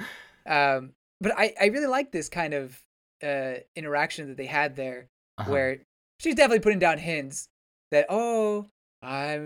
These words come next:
Speaker 1: have all day by myself."
Speaker 2: <laughs> Yeah.
Speaker 1: <clears throat> And then he's like, "Okay, I'm gonna get at her. I'm gonna,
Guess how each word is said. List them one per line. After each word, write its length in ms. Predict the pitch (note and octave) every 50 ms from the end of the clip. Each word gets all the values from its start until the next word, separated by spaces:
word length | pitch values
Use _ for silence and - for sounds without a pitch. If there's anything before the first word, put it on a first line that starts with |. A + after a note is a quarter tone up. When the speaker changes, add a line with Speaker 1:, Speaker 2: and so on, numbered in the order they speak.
| D3+ D3 D3
Speaker 1:
have 280 | C#3 D3 D3 D3 D3 C#3+
all 380 | D3+ D#3 E3+ F#3 G3 G#3 A3 G#3+
day 520 | F#3 A#3 B3 A#3+ A#3+ A#3 A3 A3 A3 G#3+
by 320 | F3+ D#3 D#3+ D#3+ F3 F#3+
myself." 1000 | G3 G#3+ G#3+ - B3 B3 B3+ C4 B3+ A#3+ A3+ A3 A3 A3 A3 A3 G#3+ A3 A3 G#3+ _ _ - -
Speaker 2:
<laughs> 180 | - - - -
Yeah. 160 | C#3 A2+ - - - - - - -
Speaker 1:
<clears throat> 240 | - C#4 A#3 F#3+ F#3 - _ _ -
And 140 | G#3 G#3
then 100 | G#3+ G#3
he's 160 | F#3+ G#3 G3 F#3+
like, 120 | G3+ G3
"Okay, 340 | - G#3 G3 - F#3+ E3+ D#3
I'm 120 | D#3+ G3
gonna 140 | F#3+ F#3+ F3+
get 200 | D#3+ D#3+ D#3+ D#3
at 160 | E3 E3 E3
her. 60 | D3+
I'm 100 | D3+ E3+
gonna, 200 | F3 E3 D#3 D3